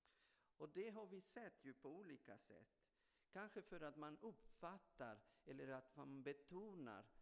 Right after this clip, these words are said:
det här med den helige Ande på olika sätt. Och nog med den här introduktionen,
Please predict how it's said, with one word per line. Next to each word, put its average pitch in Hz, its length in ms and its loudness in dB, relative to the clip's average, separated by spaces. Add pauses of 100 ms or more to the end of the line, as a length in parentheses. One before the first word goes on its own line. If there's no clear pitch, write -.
(240)
det 135 80 -4
här 139 180 2
med 123 160 2
den 117 180 -2
helige 117 580 -4
Ande 123 340 -6
på - 160 -14
olika - 580 -12
sätt. - 280 -16 (2250)
Och 147 240 0
nog 185 300 2
med 151 140 2
den 139 140 0
här 151 300 4 (320)
introduktionen, 135 1000 -2